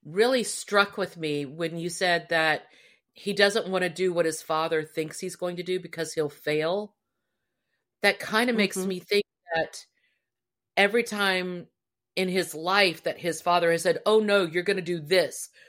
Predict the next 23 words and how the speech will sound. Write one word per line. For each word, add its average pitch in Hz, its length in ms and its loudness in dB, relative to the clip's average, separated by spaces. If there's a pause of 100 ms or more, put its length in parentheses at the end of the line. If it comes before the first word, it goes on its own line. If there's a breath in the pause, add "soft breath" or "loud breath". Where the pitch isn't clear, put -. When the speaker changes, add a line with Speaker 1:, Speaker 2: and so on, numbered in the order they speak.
(140)
Speaker 1:
Oh, 190 120 0
no, 185 160 2
you're 165 180 -2
going 170 200 -4
to 160 80 -10
do 156 140 -6 (120)
that." 160 400 0 (380)
His 175 360 -4
father's 185 1000 -2 (440)
pressure 190 760 2 (360 soft breath)
to 196 120 0
be 196 340 0
a 175 100 2
certain 170 540 -2
way 170 280 0
is 151 200 -2
what 147 200 -4
has 151 220 -10
led 156 320 -6
to 156 80 -14
him 139 220 -8
always 139 440 -8
failing. 139 520 -10